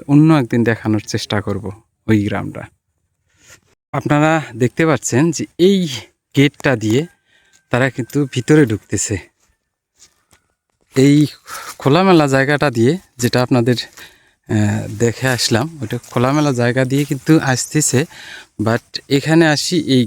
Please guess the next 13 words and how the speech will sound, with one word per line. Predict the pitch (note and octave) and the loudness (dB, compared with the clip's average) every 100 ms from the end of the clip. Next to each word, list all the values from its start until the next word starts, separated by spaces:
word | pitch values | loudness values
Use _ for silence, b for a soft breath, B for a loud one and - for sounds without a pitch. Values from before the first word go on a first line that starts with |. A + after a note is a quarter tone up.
| A#2 | 0
গেটের | A#2 C3+ A#2+ | 0 2 0
ভিতর | A#2 A#2+ | -2 -4
প্রবেশ | - A#2 A2 - | -4 -4 -4 -6
করতেছে। | - - A2 - G#2+ | -8 -10 -10 -8 -8
দেখুন, | G#2 - E3 - b b b b b _ _ - | -8 -2 -2 -4 b b b b b _ _ -4
এই | G#2+ | -2
যে | A#2 | -2
গেটে | G#2 A#2 A#2+ | -2 -2 -2
প্রবেশ | - A2+ A2+ - | -6 -6 -6 -8
করতেছে, | A2 - A2 - D3+ D#3+ _ _ _ _ C#5 C#5+ - _ _ _ _ _ _ _ _ _ _ | -12 -10 -8 -4 -6 -8 _ _ _ _ -20 -20 -20 _ _ _ _ _ _ _ _ _ _
আবার, | A2+ A#2 A#2+ - - _ _ _ _ _ _ _ | -2 0 0 -4 -14 _ _ _ _ _ _ _
উম, | A#2 A2 G#2+ | -2 -2 -2
আহ, | A2 G#2+ | -4 -6